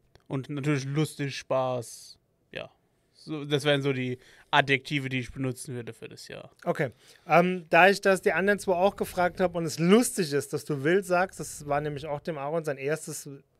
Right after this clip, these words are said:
Speaker 2: ähm, Wort zum Jahr zweitausenddreiundzwanzig. Was war denn wild?
Speaker 1: Viele Events. Also, ne,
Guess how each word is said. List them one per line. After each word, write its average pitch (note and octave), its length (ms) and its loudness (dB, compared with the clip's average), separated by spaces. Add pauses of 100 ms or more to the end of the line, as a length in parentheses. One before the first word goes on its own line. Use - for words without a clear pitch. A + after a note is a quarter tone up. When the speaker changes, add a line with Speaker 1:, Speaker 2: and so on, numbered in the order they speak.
Speaker 2:
ähm, B2 400 -6 (540)
Wort D#3 360 4
zum E3+ 200 -4
Jahr F3+ 400 0
zweitausenddreiundzwanzig. F3+ 840 -6 (300)
Was F3+ 220 2
war G3 120 8
denn F3 220 -2
wild? G#2+ 260 -6 (840)
Speaker 1:
Viele B2+ 280 -6
Events. B2 560 -8 (800)
Also, B2+ 260 -2 (200)
ne, C#3+ 260 6